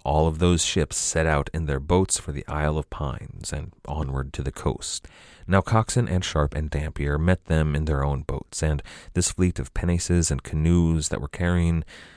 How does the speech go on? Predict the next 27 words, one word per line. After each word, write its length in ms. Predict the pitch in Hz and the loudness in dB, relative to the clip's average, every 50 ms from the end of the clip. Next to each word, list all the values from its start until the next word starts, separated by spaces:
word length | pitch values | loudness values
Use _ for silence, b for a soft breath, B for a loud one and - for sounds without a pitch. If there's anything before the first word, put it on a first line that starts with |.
| B B B B B | B B B B B
upwards 360 | 143 - - - 107 87 76 | -4 0 2 2 4 4 2
of 100 | 73 - | 0 -2
two 160 | - - 76 | 0 0 0
hundred 280 | 69 78 71 71 71 71 | 0 0 0 -2 -2 -2
and 100 | 73 - | -4 -4
fifty 280 | - 76 - - - 64 | -6 -8 -6 -6 -6 -6
men 520 | 67 76 87 90 73 67 64 64 65 73 b b b b b b b b | 0 2 2 4 2 2 0 -4 -6 -8 b b b b b b b b
rowed 280 | - 87 87 90 90 82 | 4 6 6 8 6 6
silently 720 | - - - 107 110 110 80 58 50 50 50 60 73 69 - | 2 2 2 2 2 2 2 0 -4 -6 -8 -8 -8 -6 -6
up 160 | 76 - - | -8 -8 -6
the 120 | - 80 | -8 -8
coast 380 | - - - 90 92 95 - - | -8 -2 0 0 0 0 0 -4
of 120 | 98 87 | -6 0
Darien 640 | 82 90 80 71 67 64 60 62 67 73 76 78 82 - | 2 4 4 4 2 0 -2 -4 -6 -6 -8 -10 -10 -4
toward 300 | - 87 82 80 80 73 | -2 0 2 4 4 4
the 80 | 71 69 | 2 0
city 260 | - - 85 82 78 | -2 0 0 0 0
of 100 | 73 - | 0 -2
Portobello. 720 | - - 71 - - 67 64 60 60 - - - - - _ _ _ _ _ _ _ _ _ _ _ _ _ _ _ _ _ _ _ _ B B B B B B B B B B | -4 -4 -4 -4 -4 -4 -4 -6 -6 -8 -10 -14 -16 -18 _ _ _ _ _ _ _ _ _ _ _ _ _ _ _ _ _ _ _ _ B B B B B B B B B B
I 60 | - | -2
should 340 | 123 - - 147 135 117 92 - _ - - _ _ | 0 2 2 0 0 0 -4 -6 _ -18 -20 _ _
clear 220 | - - 185 180 160 | 0 4 6 6 6
this 220 | 98 82 - - | 6 4 2 2
up 100 | 69 - | 0 -2
a 40 | - | -2
little 180 | 57 60 64 | -6 -8 -6
bit. 220 | - - - - | -4 -4 -4 -4